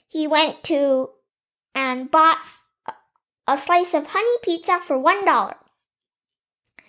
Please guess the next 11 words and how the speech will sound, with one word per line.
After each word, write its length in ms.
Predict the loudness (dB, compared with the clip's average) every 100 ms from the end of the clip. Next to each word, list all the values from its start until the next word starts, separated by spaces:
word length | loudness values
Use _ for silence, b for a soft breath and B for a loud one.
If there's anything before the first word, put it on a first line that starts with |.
| b b b
He 120 | -6
still 180 | 0 2 2
had 160 | 0 -4
two 220 | 0 2
dollars 540 | 4 4 4 0 -2 -2
left 260 | -2 -2
to 80 | -6
go 200 | -2 -4
to 140 | -4 -6
the 60 |
movies. 640 | -4 -4 -6 -8 -14 -18